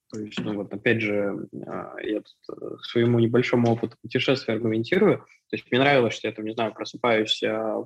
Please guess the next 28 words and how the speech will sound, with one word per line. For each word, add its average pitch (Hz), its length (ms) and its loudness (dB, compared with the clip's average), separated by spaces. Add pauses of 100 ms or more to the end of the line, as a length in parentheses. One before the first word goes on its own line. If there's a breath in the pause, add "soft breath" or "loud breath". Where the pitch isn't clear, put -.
в 110 280 -2
двенадцать, 143 560 0 (500)
вот, 110 240 2
у 107 40 -2
меня 113 300 2
плюс 113 420 0
там 90 260 -8 (580)
шесть - 320 0
часов, - 340 2 (220)
да, 117 160 0
там - 140 -10
плюс - 240 4
четыре 117 340 2
часа. - 300 -4 (580)
Вот, 101 380 -2
как 107 180 -4
бы 110 80 2
у - 20 4
меня 127 160 4
двенадцать, 127 500 2
у 113 40 0
людей 113 280 2
там - 220 -4
девять. 98 340 0
Ну, 113 120 -4
то 98 80 -2
есть, 95 260 -2
блин, 101 300 -2